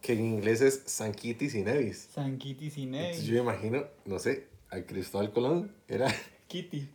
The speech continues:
Speaker 1: Kitty Dólar.
Speaker 2: Kitty, kitty, kitty.
Speaker 1: Kitty Dólar, porque es en inglés.
Speaker 2: ¿Cómo?
Speaker 1: Cristóbal Colón.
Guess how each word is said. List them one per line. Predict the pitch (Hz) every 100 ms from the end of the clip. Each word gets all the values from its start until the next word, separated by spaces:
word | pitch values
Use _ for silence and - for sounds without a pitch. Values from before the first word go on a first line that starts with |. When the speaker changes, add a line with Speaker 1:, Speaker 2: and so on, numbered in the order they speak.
| -
Speaker 1:
Kitty | 113 117
Dólar. | 117 147 139 107 -
Speaker 2:
Kitty, | 170 175
kitty, | 208
kitty. | 208 226 226 - _ -
Speaker 1:
Kitty | 127 104
Dólar, | 113 127 143 113
porque | 110 107
es |
en | 139
inglés. | 120 151 - - _ _ _ _ _ - - _ _ _ - -
Speaker 2:
¿Cómo? | 165 127 123 123 - - - - -
Speaker 1:
Cristóbal | - 107 - 113 131
Colón. | - 120 120 170